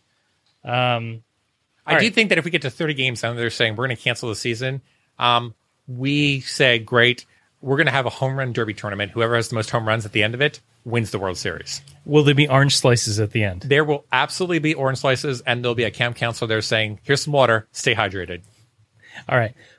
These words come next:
Speaker 1: Let's, uh, fantasy baseball.
Speaker 2: Yeah.
Speaker 1: The Orioles get to sixty games. Well, the league gets
Speaker 2: Yeah.
Speaker 1: to sixty games.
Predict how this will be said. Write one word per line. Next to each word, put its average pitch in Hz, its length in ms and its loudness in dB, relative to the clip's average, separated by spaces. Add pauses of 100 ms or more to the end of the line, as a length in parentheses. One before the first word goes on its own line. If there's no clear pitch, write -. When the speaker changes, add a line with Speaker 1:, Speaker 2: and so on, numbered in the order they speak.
(120)
Speaker 1:
Let's, 175 400 0
uh, 156 440 4
fantasy 165 300 2
baseball. 117 500 -4
Speaker 2:
Yeah. 160 180 2 (480)
Speaker 1:
The 135 120 0
Orioles 143 400 0
get 135 300 0
to 127 280 -4
sixty - 360 -6
games. 113 280 0
Well, 214 120 0
the 175 260 -4
league 123 320 0 (100)
gets - 20 -10
Speaker 2:
Yeah. 165 140 2
Speaker 1:
to 135 140 -4
sixty 123 340 -4
games. 98 300 -12